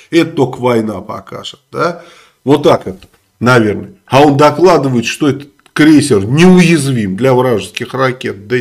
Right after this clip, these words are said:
ты охерел, что ли? С ума, что ли, посходили там все? Одни, одни там рассказывают, что они за два дня всю Украину заберут. Другие рассказывают, что крейсеры неуязвимы,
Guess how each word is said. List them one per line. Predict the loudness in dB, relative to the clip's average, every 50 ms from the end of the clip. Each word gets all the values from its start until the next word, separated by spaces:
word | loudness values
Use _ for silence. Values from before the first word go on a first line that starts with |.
| -6 -8 _ _
ты | -6 -4 -4
охерел, | -4 -4 -4 -2 0 0 0 -2 -4 -8
что | -10 -16 -18
ли? | -20 _ _ _ _ _ _ _ _
С | -8 -4
ума, | -2 0 0 0 0
что | -2 -4 -8
ли, | -12
посходили | -14 -16 -18 -14 -8 -8 -8 -8 -8 -12 -16 -16
там | -16 -16 -16 -16 -16
все? | -18 -18 -18 -20 _ _ _ _ _ _ _ _ _ _ _ _ _ _ _ _ -16 -6 -2
Одни, | 0 0 0 0 -2 -2 -2
одни | -2 -2 -2 -4 -4 -4 -2 0 0 0
там | 2 0 0 2
рассказывают, | 2 2 0 0 0 -2 0 0 0 0 -2 -4 -4
что | -2 0 0
они | 0 0
за | 0 0 0 0
два | 0 0 0 0 0 0
дня | -2 -2 -2 -2 -4 -4 -10 _ _ _ _ _ _ _ _ _ _ _ _ _ _ _ _ -20 -20 -12
всю | -6 -2 0 0 0
Украину | 0 0 0 2 2 2 2 2 2 0 -2
заберут. | -2 -2 -2 -2 0 0 0 0 0 -2 -4 -2
Другие | -2 -2 -2 -2 -2 -2 0 0 2
рассказывают, | 0 0 -2 -4 -4 -4 -4 -4 -4 -4 -8 -10
что | -10 -8 -8 -8
крейсеры | -6 -6 -6 -6 -4 -6 -6 -8 -8 -8 -6 -6 -6
неуязвимы, | -6 -6 -6 -6 -6 -6 -6 -8 -8 -6 -6 -6 -6 -6 -6 -8 -10